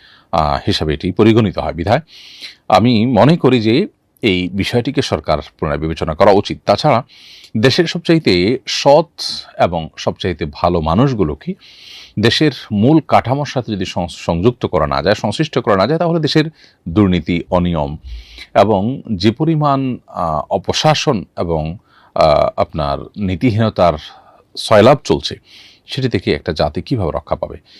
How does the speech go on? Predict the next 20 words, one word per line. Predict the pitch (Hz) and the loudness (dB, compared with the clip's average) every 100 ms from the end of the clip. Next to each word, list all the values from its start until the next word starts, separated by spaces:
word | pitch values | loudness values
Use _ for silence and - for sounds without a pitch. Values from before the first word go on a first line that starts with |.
| - _ _ | -20 _ _
তাছাড়া | - - 123 107 165 _ 98 | -2 2 2 2 -2 _ -4
দেশের | 98 107 90 - | -2 0 -2 -6
নাগরিকদের | 98 92 92 80 78 | -2 0 0 0 -4
একটা | 78 80 | -4 -2
বড় | 85 113 | 4 4
অংশ | 151 139 - 90 - _ _ | 4 0 -4 -6 -6 _ _
তারা | - 78 69 - - | -4 -2 -2 -6 -8
ট্যাক্স | - 104 - | -2 -2 -2
পেয়ার, | 107 - - | -2 -2 -4
কিন্তু | - 95 - | -6 -6 -4
তারা | 71 71 - - _ _ - | -2 -2 -8 -20 _ _ -4
রাষ্ট্রের | 90 - 98 | -4 -2 -2
সুযোগ | 139 135 139 | -2 -2 -2
সুবিধার | 190 185 160 | 0 0 0
ক্ষেত্রে | 110 98 | -4 -2
বঞ্চিত। | 80 82 78 110 65 - _ _ _ _ _ | -2 -2 -2 -4 -4 -10 _ _ _ _ _
এটা | 104 92 78 67 | -6 0 0 0
দুর্ভাগ্যজনক | 82 80 92 95 82 73 - | -2 -2 -2 -2 -2 -4 -10
একটি | - 73 | -14 -12
বাস্তবতা। | - - 78 - | -12 -4 -6 -6